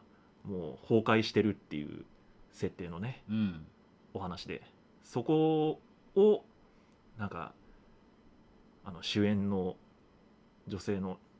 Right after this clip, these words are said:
Speaker 1: 妊婦さんと、その彼氏が、あの、安全な地を求めて、逃げま-、逃げていくっていうお話なんですけどね。
Speaker 2: うん。
Speaker 1: うん。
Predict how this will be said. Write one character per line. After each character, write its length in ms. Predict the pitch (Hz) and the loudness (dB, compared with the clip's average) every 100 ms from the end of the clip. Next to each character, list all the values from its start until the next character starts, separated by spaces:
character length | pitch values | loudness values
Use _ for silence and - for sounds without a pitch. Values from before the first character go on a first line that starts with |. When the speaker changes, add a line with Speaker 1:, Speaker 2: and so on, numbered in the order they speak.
| - | -4
Speaker 1:
妊 160 | 143 147 | 0 0
婦 80 | - | 0
さ 140 | - | -12
ん 100 | 78 - | -14 -14
と、 160 | - - - - - - | -16 -16 -20 -20 -20 -20
そ 160 | - 113 | -4 0
の 220 | 107 98 - | 2 0 0
彼 200 | 120 92 | 0 0
氏 100 | - | -4
が、 140 | - - - - - _ - - - - - - | -14 -20 -20 -20 -20 _ -20 -20 -20 -20 -20 -20
あ 140 | - 76 | -16 -14
の、 320 | 55 58 - - - | -14 -16 -18 -20 -8
安 160 | 101 113 | -2 0
全 160 | 110 110 | 2 2
な 100 | 110 | 2
地 160 | - | 2
を 80 | 113 | 2
求 220 | 90 85 | 2 -4
め 100 | 98 | -6
て、 220 | 80 69 - - - - - - - - | -6 -12 -14 -20 -20 -20 -20 -20 -20 -6
逃 120 | 160 110 | 0 2
げ 100 | 107 | 4
ま-、 180 | 107 - - | 2 0 -4
逃 160 | 104 110 | 2 6
げ 260 | 113 107 | 8 8
て 180 | 104 92 | 6 0
い 100 | 85 | -6
く 160 | 78 - | -6 -8
っ 40 | |
て 220 | - - | -8 -12
い 140 | 78 76 | -12 -12
う 120 | - - _ - - - - - - - | -16 -20 _ -20 -20 -20 -20 -20 -16 -8
お 80 | 110 | -4
話 260 | 95 90 | -4 -2
な 60 | 95 | -4
ん 40 | |
で 80 | 90 | -6
す 60 | - | -12
け 80 | |
ど 80 | 101 | -8
ね。 160 | 143 185 98 | -6 -6 -4
Speaker 2:
う 20 | |
ん。 340 | 95 92 78 - | -2 -2 -6 -4
Speaker 1:
う 40 | |
ん。 320 | 104 90 82 | 0 0 -2